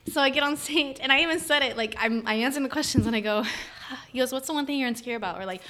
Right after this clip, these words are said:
"What's the one thing you wanna work on, you wanna tell people?" I was like, "Oh, that my Spanish is not that great." He goes, "Oh, I think you're doing great." And I was like, "Okay." And then, yeah,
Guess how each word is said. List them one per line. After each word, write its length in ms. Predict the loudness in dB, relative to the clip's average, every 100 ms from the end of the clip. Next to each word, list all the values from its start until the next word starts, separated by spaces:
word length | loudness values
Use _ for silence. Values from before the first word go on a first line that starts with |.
| -6
"What's 120 | 0
the 40 | 2
one 80 |
thing 120 | 4 4
you 140 | 2
wanna 180 | 0 0
work 200 | -2 0
on, 160 | 0
you 80 | 0
wanna 140 | -4 -8
tell 120 | -10
people?" 120 | -10
I 40 | -8
was 20 |
like, 140 | -8 -10 -16 0
"Oh, 260 | 2 4 4
that 60 | 4
my 160 | 2
Spanish 340 | 2 0 0 2
is 80 | 2
not 160 | 2
that 160 | 2 2
great." 180 | 2 2
He 60 |
goes, 160 | 0 -4
"Oh, 120 | -6
I 60 | -10
think 200 | -8 -8
you're 80 | -4
doing 200 | -4 -4
great." 300 | -2 -4 -4
And 80 | -6
I 20 |
was 80 | -8
like, 120 | -4
"Okay." 500 | -2 -2 -6 -8 -10 -12 -14 -14 -16 -2
And 220 | 6 8 10
then, 300 | 10 8 2 4
yeah, 240 | 6 6